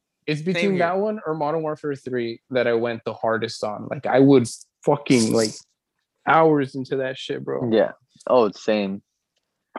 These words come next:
Speaker 3: I almost had all my guns diamond. No. Diamond you get when all your guns are gold, no?
Speaker 1: Yeah, I
Speaker 3: Yeah.
Speaker 1: mean, there's some of them that you
Speaker 3: Yeah,
Speaker 1: need to
Speaker 3: so
Speaker 1: do
Speaker 3: I had
Speaker 1: special
Speaker 3: almost all of them
Speaker 1: objectives.
Speaker 3: gold.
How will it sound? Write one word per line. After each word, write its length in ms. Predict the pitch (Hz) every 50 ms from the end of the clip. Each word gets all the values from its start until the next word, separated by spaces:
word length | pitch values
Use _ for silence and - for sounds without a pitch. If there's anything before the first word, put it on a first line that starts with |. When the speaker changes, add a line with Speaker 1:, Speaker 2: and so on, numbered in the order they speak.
| - - - - - - - - - - - _
Speaker 3:
I 120 | 113 110 110
almost 420 | 113 117 120 127 123 117 107 -
had 140 | 113 107 104
all 100 | 107 107
my 180 | 107 110 107 104
guns 720 | 92 - 104 104 101 98 98 95 95 95 - - - - _ _ _ _ _ _ -
diamond. 580 | 104 - 101 98 101 104 101 98 98 101 110 - _ _ _ _ _ _ _ _ _ _ _ _ _ _
No. 280 | 117 113 107 98 87 - _ _ _ _ _ _ _ _ _ _ _ _ _ _ _ _ _ -
Diamond 340 | 104 120 117 117 127 127 123
you 100 | 120 110
get 280 | 104 117 110 104 - - _
when 680 | 92 110 107 104 101 101 101 98 98 98 98 95 90 - _ _ _ _ _ _ _
all 140 | - 107 110
your 160 | 113 113 107
guns 280 | 98 110 104 104 101 101
are 340 | 101 98 98 95 95 95 95 95 95 - _
gold, 220 | - 101 95 90 90
no? 280 | 95 104 113 147 185 - _ _ _ _ _ _ _ _ _ _ _ _ _ _ _ _ _ _ _ _ - 247 208 143 135
Speaker 1:
Yeah, 240 | 135 131 127 127
I 40 | 127
Speaker 3:
Yeah. 60 | 139
Speaker 1:
mean, 160 | 151 156 151 147
there's 180 | 156 175 -
some 160 | - 190 190
of 80 | 196 196
them 140 | 190 190 185
that 100 | 165 151
you 80 | - 110
Speaker 3:
Yeah, 80 | 208 196
Speaker 1:
need 80 | 190
to 60 | 156 151
Speaker 3:
so 60 | 127
Speaker 1:
do 60 | 110
Speaker 3:
I 20 | 113
had 80 | 113 120 - -
Speaker 1:
special 140 | 117 - 151
Speaker 3:
almost 200 | 139 113 113 113
all 200 | 123 123 110 107
of 100 | 107 101
them 40 | 104 101
Speaker 1:
objectives. 180 | 101 101 104 - _ _ _ -
Speaker 3:
gold. 360 | - 104 98 95 95 95 95